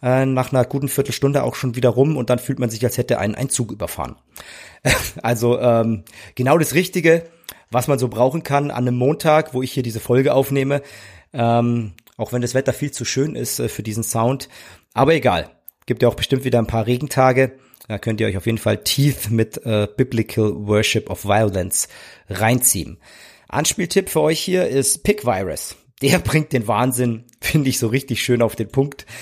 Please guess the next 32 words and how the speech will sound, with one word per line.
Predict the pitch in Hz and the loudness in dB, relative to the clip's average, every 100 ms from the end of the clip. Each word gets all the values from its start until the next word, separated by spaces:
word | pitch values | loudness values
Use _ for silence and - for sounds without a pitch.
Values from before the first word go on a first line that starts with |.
| 123 - | -16 -12
Und, | - 113 113 110 | -2 0 0 0
äh, | 113 110 | 0 4
ja, | 262 - - | 4 2 -2
ist | 113 - | -4 -2
ein, | 120 117 113 113 | -2 -2 -2 -4
ist | - | -6
ein | 117 | -4
richtig, | 107 127 - 123 - | -2 -2 -2 -2 -2
richtig, | 117 - 113 - | -4 -2 -4 -2
ähm, | 120 107 107 101 - _ _ _ _ _ _ - | 0 2 2 0 -6 _ _ _ _ _ _ -8
ein | 110 104 | -4 -2
richtig, | 104 - 107 - 104 | -2 -2 -4 -4 -6
äh, | 101 87 - | -6 -6 -4
geiler | 73 76 - | -4 -6 -6
Track, | - - - - | -6 -6 -8 -10
der | 78 64 82 _ _ - _ | -8 -8 -12 _ _ -20 _
sehr | - 113 - | -2 0 2
viel | 135 | 0
Spaß | - - - | -2 -6 -8
macht. | - - _ _ _ _ _ _ | -14 -18 _ _ _ _ _ _
Also, | - 175 131 98 | 0 2 2 -2
zusammengefasst | - 143 185 185 165 - | -2 0 0 0 -2 -2
nochmal, | 131 135 139 139 | -2 0 2 2
heute | 120 123 123 120 | 2 0 0 -2
gab's | 113 107 - - - | -2 -4 -6 -12 -12
Frozen | - 135 127 113 | -2 2 2 0
Soul, | - 160 175 175 160 | 0 2 2 2 -2
Spy, | - - - 117 135 139 | -4 -4 0 2 2 0
Face | - - 135 - - | -4 -2 -2 -2 0
Wreck, | 123 120 - | -2 -2 -4
Going | - 151 151 | 2 2 2
Off | 120 127 127 - | 2 0 0 -6